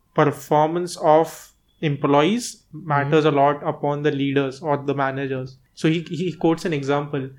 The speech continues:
Speaker 1: He says, "I went to a hotel in Las Vegas. So
Speaker 2: Mm-hmm.
Speaker 1: there I met this barista, and it was great talking to that person, and he was just amazing at the work he was doing." And he paid
Speaker 2: Right.
Speaker 1: him, he gave him a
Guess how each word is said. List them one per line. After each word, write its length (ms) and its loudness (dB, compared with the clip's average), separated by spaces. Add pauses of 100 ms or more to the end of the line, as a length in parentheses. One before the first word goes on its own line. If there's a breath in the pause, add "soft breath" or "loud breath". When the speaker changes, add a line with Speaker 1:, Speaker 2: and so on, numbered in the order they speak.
(220 soft breath)
Speaker 1:
He 120 -2
says, 180 -2
"I 140 0
went 300 -2
to 160 0
a 440 0 (240)
hotel 500 0
in 100 -6
Las 260 -2
Vegas. 360 -4 (400 loud breath)
So 80 -4
Speaker 2:
Mm-hmm. 60 0
Speaker 1:
there 180 2
I 140 0
met 240 -2
this 280 -10 (120)
barista, 420 0 (240)
and 320 -8 (120)
it 60 -10
was 200 2 (100)
great 320 0
talking 320 -4
to 160 -2
that 240 -2
person, 360 -6
and 380 -8 (120)
he 260 -8
was 180 2
just 220 -4
amazing 460 -4
at 100 -12
the 80 0
work 260 0
he 20 -4 (100)
was 180 0
doing." 240 -2 (540 loud breath)
And 160 -4
he 40 -4
paid 320 2
Speaker 2:
Right. 80 -2
Speaker 1:
him, 160 -8 (300)
he 60 -8 (100)
gave 200 4
him 140 0
a 20 0